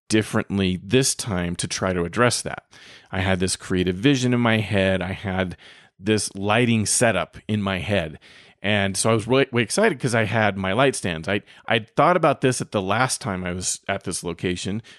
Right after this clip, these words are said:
which was only a few weeks prior. And, um, I had wished I had had more light stands with me. I had enough lights with me, but I didn't have enough light stands to be able to get them positioned where I wanted. So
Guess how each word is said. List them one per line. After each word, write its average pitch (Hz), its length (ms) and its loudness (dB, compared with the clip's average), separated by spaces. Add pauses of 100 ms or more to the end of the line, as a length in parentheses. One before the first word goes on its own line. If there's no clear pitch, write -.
which - 180 -4
was 101 100 -2
only 117 220 2
a 92 40 -2
few 98 200 -6
weeks 87 200 -4
prior. 90 460 0 (540)
And, 113 520 2 (140)
um, 104 540 2
I 117 80 2
had 120 180 2
wished 156 400 2
I 131 80 4
had 127 100 2
had 110 320 2
more 104 160 2
light 143 260 2
stands 92 280 -2
with 85 160 -6
me. 90 80 -4
I 87 40 -8
had 143 200 2
enough 107 260 0
lights 131 360 0
with 165 180 0
me, 180 160 0
but 123 160 0
I 117 80 4
didn't 131 200 2
have 127 120 2
enough 107 200 0
light 101 220 -2
stands 101 760 0 (300)
to - 100 -8
be 117 80 2
able 110 140 4
to 104 40 0
get 110 240 -2
them 104 140 0
positioned 95 500 -2
where 92 140 -2
I 87 40 -4
wanted. 113 420 0
So 90 240 0